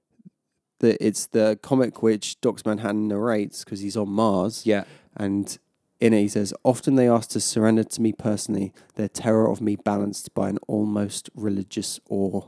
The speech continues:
Speaker 2: Okay, so maybe next week we're gonna see some Doctor Manhattan.
Speaker 1: So maybe next week we'll get Doctor Manhattan, but
Speaker 2: A flashback episode of Doctor Manhattan.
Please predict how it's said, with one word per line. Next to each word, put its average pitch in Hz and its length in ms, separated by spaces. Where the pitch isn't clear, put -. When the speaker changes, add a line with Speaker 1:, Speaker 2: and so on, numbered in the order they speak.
Speaker 2:
Okay, 90 320
so - 160
maybe 101 240
next - 240
week 95 160
we're 92 60
gonna 95 160
see - 140
some 101 140
Doctor - 300
Manhattan. - 200
Speaker 1:
So 107 100
maybe 139 400
next 117 260
week 110 200
we'll 101 100
get 104 180
Doctor 110 280
Manhattan, 107 480
but 131 340
Speaker 2:
A 120 60
flashback 110 500
episode 107 300
of 101 80
Doctor - 240
Manhattan. 107 480